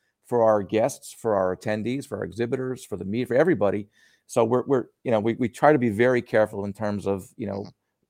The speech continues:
Speaker 1: carefully vetting who comes to the show.
Speaker 2: Now, is there, a-, and I don't know if this is even a question that you can answer, but, uh, every year, does the N S S F, do they have some sort of cap when it comes to media personnel?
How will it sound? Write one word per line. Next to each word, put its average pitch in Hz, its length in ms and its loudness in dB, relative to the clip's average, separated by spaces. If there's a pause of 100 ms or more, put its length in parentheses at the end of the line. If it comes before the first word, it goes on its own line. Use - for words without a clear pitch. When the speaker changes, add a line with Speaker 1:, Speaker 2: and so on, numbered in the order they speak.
(120)
Speaker 1:
carefully 123 400 6
vetting 101 360 2
who 104 140 -8
comes 98 300 -8
to - 80 -10
the 98 100 -10
show. - 320 -12 (480)
Speaker 2:
Now, 170 220 8
is 180 180 2
there, 151 380 4 (160)
a-, 113 200 -8
and 123 140 -4
I 147 80 4
don't 151 140 2
know 131 80 4
if 127 80 0
this 123 240 -4
is 117 100 -8
even 120 180 -8
a 104 60 -10
question 117 360 -4
that 107 100 -8
you 104 100 -14
can 98 160 -12
answer, 123 380 -4
but, 107 200 -2 (440)
uh, 117 280 6 (140)
every 170 340 4
year, 131 540 2 (220)
does 113 380 2
the 113 180 -6
N 143 100 -2
S 151 180 -2
S 131 240 2
F, 131 320 8 (300)
do 120 140 -6
they 113 80 -6
have 139 180 4
some 147 180 -6
sort 139 220 -6
of - 100 -10
cap 113 400 2 (120)
when 131 160 -8
it - 100 -14
comes 131 380 -6
to 131 420 -6 (420)
media 139 380 -2
personnel? 147 720 -4